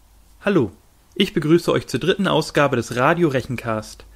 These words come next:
dem Podcast rund um die Themen des verteilten Rechnens sowie alle Themen und Themengebiete, die sich auf den verschiedenen Webinhalten des gemeinnützigen Vereins Rechenkraft Net und in anderen Webseiten oder auf anderen Webseiten tummeln.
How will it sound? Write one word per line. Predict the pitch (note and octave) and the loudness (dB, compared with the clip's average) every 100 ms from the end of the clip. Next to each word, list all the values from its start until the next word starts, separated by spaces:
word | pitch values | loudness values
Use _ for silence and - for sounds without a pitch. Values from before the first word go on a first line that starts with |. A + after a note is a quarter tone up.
| - - | -20 -16
dem | A#2+ C#3 G#3 | -2 0 0
Podcast | G#3+ D#3 - D#3+ D3+ - | 0 -4 -2 -4 -4 -4
rund | B2+ F#3+ A3+ | -2 0 0
um | G3 | -4
die | E3 | -4
Themen | D3+ D3+ D#3 | -2 -2 -2
des | C3+ | -4
verteilten | - B2+ C3 B2 B2 | -4 -4 -2 -2 -4
Rechnens | A#2+ A#2+ E3 F3 G#3 - - - - | -6 -6 -4 -4 -4 -12 -20 -20 -6
sowie | B2+ A#2+ - | -4 -4 -2
alle | D3 G#3+ | 0 0
Themen | G#3+ D3 E3 F3 | 0 -2 0 -2
und | C3 | -2
Themengebiete, | - B2+ D3 E3 E3 F3 E3+ G#3+ G#3+ - | -4 -2 -2 -4 -2 -4 -2 -4 -4 -8
die | C#3 | -6
sich | C#3 B2+ | -4 -4
auf | - | -4
den | C3 | -6
verschiedenen | C3 - E3+ F#3 G3 C#3 | -6 -4 -2 0 0 0
Webinhalten | C3 D#3+ C3+ D3 D3+ | 2 0 -2 -4 -4
des | C#3+ - | -8 -8
gemeinnützigen | - A#2 A#2+ D3 - D#3+ D#3 | -6 -4 -4 -6 -6 -6 -6
Vereins | - A#2+ A2+ | -6 -6 -6
Rechenkraft | A#2+ A#2+ D#3 D3+ D#3 D3+ - | -6 -6 -6 -6 -6 -6 -4
Net | E3 F3 - - - - - - - - | -4 -4 -10 -20 -20 -20 -20 -20 -20 -4
und | F3+ A#3+ - - _ _ | 0 0 -2 -20 _ _
in | C#3+ B2+ | -6 -4
anderen | B2 D#3 E3+ E3+ | -2 -2 0 0
Webseiten | A#2+ - - C#3 C#3+ E3 | -2 -2 -4 -4 -2 -6
oder | B2 A2 - C3 | -6 -8 -6 0
auf | C3+ - | 0 0
anderen | C3 C3 B2+ A#2+ | -4 -4 -2 -2
Webseiten | G#2+ - - A2 B2+ D3+ | -4 -6 -6 -6 -6 -6
tummeln. | B2+ G#2+ F#2+ | -4 -4 -6